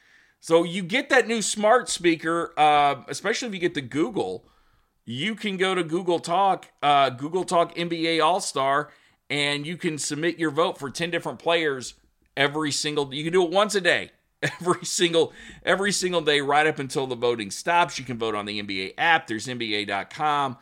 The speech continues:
Uh, there are all sorts of ways you can vote for N B A players, and one guy that Oklahoma City Thunder fans are definitely gonna be voting for this year is Steven Adams. In fact,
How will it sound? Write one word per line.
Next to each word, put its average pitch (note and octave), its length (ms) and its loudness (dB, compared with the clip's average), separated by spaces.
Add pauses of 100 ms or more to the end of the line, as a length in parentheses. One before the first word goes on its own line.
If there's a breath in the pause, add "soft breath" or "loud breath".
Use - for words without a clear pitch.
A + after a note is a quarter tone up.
(400 soft breath)
Uh, G#2 160 -4
there D#3 180 4
are C#3+ 140 -4
all F#3+ 280 4
sorts E3 400 -4
of B2+ 100 -4
ways A#2+ 320 0
you B2+ 80 -6
can A#2 160 -8
vote G#2+ 220 -6
for A2 160 -6
N G#2 100 -4
B G2+ 160 -4
A F#2+ 80 -2
players, F#2+ 640 -4
and A2 320 -6
one D3 240 -6
guy B2+ 240 2
that A2+ 160 -6
Oklahoma A#2 500 -4
City C3 300 -10
Thunder A#2+ 260 -6
fans A2 380 -6
are G2 40 -10
definitely B2 380 -6
gonna A2+ 180 -4
be G2+ 120 -8
voting G#2 320 -4
for G#2+ 180 -6
this F#2+ 240 -6
year G2 180 -6
is F2+ 120 -8
Steven G2+ 340 -8
Adams. E2+ 360 -6
In A2 180 -10 (260)
fact, C#3+ 420 0